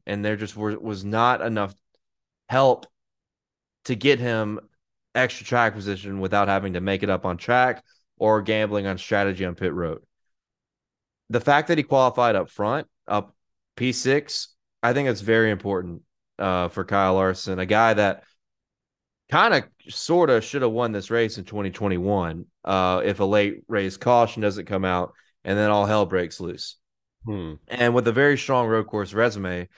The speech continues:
Speaker 1: since twenty twenty-one and the momentum of winning not just a dirt race, the biggest dirt race, one of the biggest dirt races, the Knoxville Nationals
Speaker 2: Yeah.
Speaker 1: last night.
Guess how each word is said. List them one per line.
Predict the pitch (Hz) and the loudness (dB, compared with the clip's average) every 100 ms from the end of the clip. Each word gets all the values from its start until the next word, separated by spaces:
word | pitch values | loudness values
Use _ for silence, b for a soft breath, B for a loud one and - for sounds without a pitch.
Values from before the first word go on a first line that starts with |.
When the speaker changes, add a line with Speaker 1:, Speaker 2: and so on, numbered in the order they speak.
| b b | b b
Speaker 1:
since | - - 151 139 - | -8 2 2 2 -2
twenty | 123 101 | -2 -2
twenty-one | 92 101 85 85 82 82 87 _ _ _ _ _ _ _ | -2 -4 -4 -4 -6 -8 -12 _ _ _ _ _ _ _
and | 107 110 110 110 110 - | -4 0 2 0 -2 -6
the | 104 | -2
momentum | 110 107 101 98 104 104 | 0 0 0 0 -2 -4
of | 90 92 90 | -4 -4 -4
winning | 95 95 92 - - | -2 -2 -4 -8 -4
not | 113 180 196 | 2 2 2
just | 226 175 | -2 -2
a | |
dirt | 98 240 98 | 2 4 4
race, | 92 87 - | 0 -4 -6
the | 92 107 123 | -8 -2 0
biggest | 85 127 107 - | 2 2 0 -2
dirt | 95 82 | -2 -2
race, | 85 80 - | -4 -6 -10
one | 104 151 | -2 2
of | 147 | 2
the | 104 | 2
biggest | 98 92 87 | -2 -2 -2
dirt | 98 90 | -2 -2
races, | 85 80 87 85 | -2 -8 -10 -12
the | 87 | -4
Knoxville | 107 104 101 - 90 | 0 2 0 -4 -4
Nationals | 98 117 117 92 95 - _ _ _ - | -2 -2 -4 -10 -14 -16 _ _ _ -2
Speaker 2:
Yeah. | 101 | 0
Speaker 1:
last | 90 - | 0 -2
night. | 92 85 87 | -4 -2 -4